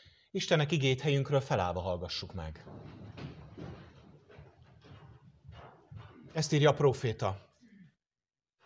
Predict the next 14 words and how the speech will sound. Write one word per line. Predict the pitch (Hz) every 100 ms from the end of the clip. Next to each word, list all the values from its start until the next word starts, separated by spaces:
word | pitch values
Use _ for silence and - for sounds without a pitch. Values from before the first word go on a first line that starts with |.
| _ _ -
"Őrhelyemre | 180 175 170 156 143 127
állok, | 117 131 139 143 160 - - - _ _ _ _
odaállok | 165 139 131 123 113 117
a | 113
bástyára, | 101 107 104 - 107 92 98 95
várva, | 135 139 139 143
hogy | 139
mit | 135 160
szól | - 156 139
hozzám | 147 127 147 143
és | 147 143
mit | 165 160
felel | 110 95 90
panaszomra. | 98 90 - 95 85 85 85